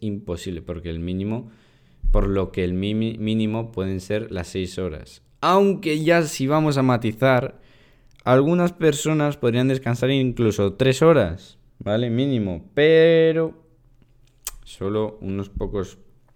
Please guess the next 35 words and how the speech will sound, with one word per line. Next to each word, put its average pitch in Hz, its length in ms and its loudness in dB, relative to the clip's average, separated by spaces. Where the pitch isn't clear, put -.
privilegiados 95 560 -6
lo 95 140 -6
podrían 92 240 -6
hacer, 107 560 -8
o 254 400 -2
aquellos 107 580 -2
que 101 240 -4
les 98 220 -4
programen 95 440 -4
muy 95 200 -2
bien 95 160 -2
el 104 100 -4
entrenamiento. 95 760 -6
Entonces 85 360 -10
sí 101 200 -6
se 95 200 -8
podría 82 320 -8
hacer 110 240 -6
con - 240 -18
tres - 240 -14
horitas 117 580 -6
a 147 100 2
veces, 95 540 -4
dependiendo 101 560 -4
del 104 100 -6
caso. - 360 -12
Se - 120 -10
han 98 120 -4
visto 101 240 -6
casos 127 260 -4
de 117 140 -6
que 85 100 -6
sí, 80 320 -8
la 78 180 -12
mayoría 80 600 -4